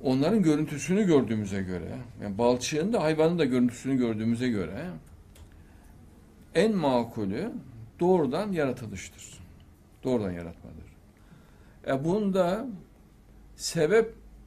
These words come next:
hiç önemli değil. Yani çamur mu, efendim, istese Allah hayvandan da yaratırdı. Hiç önemli değil.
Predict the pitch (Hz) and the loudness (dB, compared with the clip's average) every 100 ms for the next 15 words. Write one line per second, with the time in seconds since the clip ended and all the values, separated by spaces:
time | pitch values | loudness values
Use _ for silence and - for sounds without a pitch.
0 | - - - - - - 254 - 175 143 | -20 -20 -20 -20 -20 -6 -4 -2 -2 -2
1 | 165 151 104 90 - - - - - - | -4 -6 -6 -8 -16 -20 -20 -20 -20 -20
2 | - - - - - 123 123 123 160 151 | -20 -20 -20 -20 -4 0 0 0 -2 -2
3 | 151 143 139 139 135 131 - - - - | -2 0 0 0 -2 -4 -12 -20 -20 -20
4 | - - - - - 139 123 131 135 - | -20 -20 -20 -20 -8 -4 -4 -4 -6 -6
5 | 143 156 139 147 123 131 143 135 135 131 | -6 -4 -2 -2 -2 0 2 2 2 0
6 | 127 117 107 104 107 107 107 101 131 107 | 0 0 -2 -6 -8 -8 -8 -6 -4 -2
7 | 90 90 87 | -4 -6 -12